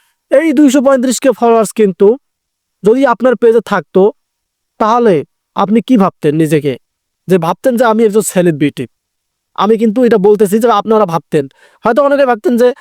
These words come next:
আমার দুইশো পঁয়ত্রিশ কে ফলোয়ার্স হয়েছে, আমি এখন Facebook-এর মধ্যে ভাইরাল হয়েছি। But এগুলো সব কিন্তু কি কাজে লাগবে না কথা, কারণ আপনার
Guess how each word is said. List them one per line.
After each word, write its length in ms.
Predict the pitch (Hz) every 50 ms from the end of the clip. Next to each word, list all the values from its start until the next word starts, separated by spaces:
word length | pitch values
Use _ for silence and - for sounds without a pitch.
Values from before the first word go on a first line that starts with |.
| - - - - - 180
আমার 160 | 202 220 226 208 202
দুইশো 180 | 220 180 240 214 208
পঁয়ত্রিশ 300 | 220 214 208 226 202 -
কে 60 | 233 202 -
ফলোয়ার্স 240 | 208 208 208 190 208 214
হয়েছে, 240 | 220 196 - 233 202 160 - _ _ - - - 185
আমি 120 | 196 214 220 220
এখন 220 | 202 - 220 214 214 208 196 -
Facebook-এর 400 | - 208 196 190 208 196 208 208 202 202
মধ্যে 220 | 196 - - 214 190 156
ভাইরাল 260 | 151 175 196 202 190 180 170
হয়েছি। 260 | 165 156 143 147 139 127 - _ _ _ _ _ _ _ _ _ _
But 100 | 359 - 285 302
এগুলো 220 | 294 285 320 311 302 - -
সব 180 | - 262 262 254 - _ 262
কিন্তু 300 | 254 233 208 - - 277 285 214 -
কি 120 | 220 202 165 135 123 - _ _ _ _ - 220
কাজে 200 | 233 247 226 277 247
লাগবে 220 | 208 185 165 170 165 160
না 60 | 151 139 165
কথা, 220 | 156 - 151 143 117 - _ _ _ _ _ _ _ _
কারণ 160 | 247 269 294 294 285
আপনার 200 | 247 269 285